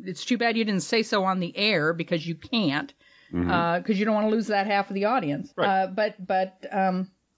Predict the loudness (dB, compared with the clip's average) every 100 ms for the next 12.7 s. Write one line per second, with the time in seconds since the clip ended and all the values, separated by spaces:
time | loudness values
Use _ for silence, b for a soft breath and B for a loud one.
0 | -6 -2 0 0 0 -2 -2 _ -6 -2
1 | -2 0 0 0 -4 -2 0 2 0 0
2 | 0 0 0 0 0 0 2 -2 -6 -12
3 | _ b b 0 2 2 2 2 2 2
4 | 2 0 2 0 2 0 2 0 0 0
5 | -2 -4 -2 0 0 0 0 -4 -4 0
6 | 0 -2 0 0 0 -2 _ _ -2 -2
7 | -2 -8 -8 -4 -2 0 0 0 -2 -2
8 | -4 -4 -6 -8 -4 -2 0 0 2 2
9 | 0 -2 -4 -2 0 -2 -4 B -2 0
10 | 0 0 -2 -6 _ -6 -2 -2 0 -2
11 | -2 -2 0 2 0 0 -4 0 2 2
12 | 2 0 0 0 2 2 -2